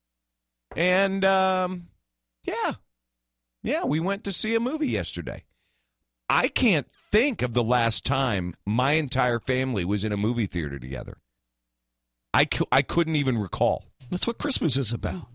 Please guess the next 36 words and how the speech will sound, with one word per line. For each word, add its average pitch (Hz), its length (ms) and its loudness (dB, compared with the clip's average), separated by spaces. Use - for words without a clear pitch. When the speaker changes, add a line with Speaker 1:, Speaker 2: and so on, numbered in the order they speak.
Speaker 1:
That's 185 220 4
kinda 214 240 2
what 180 140 4
I 185 160 6
thought. 90 320 0
My 143 160 4
wife's 165 440 4
back 143 520 2
was 120 300 0
made, 131 500 0
she 160 220 0
was 131 260 0
able 160 300 2
to 160 80 2
handle 143 460 -2
it 71 180 -8
because 117 380 -2
of 120 60 -2
the 113 60 0
Speaker 2:
Good. 113 80 0
Speaker 1:
reclining 117 420 -2
seats. - 440 -4
We 120 80 -2
were 135 240 4
able 160 40 6
to 151 80 0
pull 156 200 0
the 135 140 0
armrest 127 720 2
up 87 260 0
in 117 100 2
between 123 340 0
two 139 160 0
of 135 60 2
the 120 80 0
seats, 156 440 -2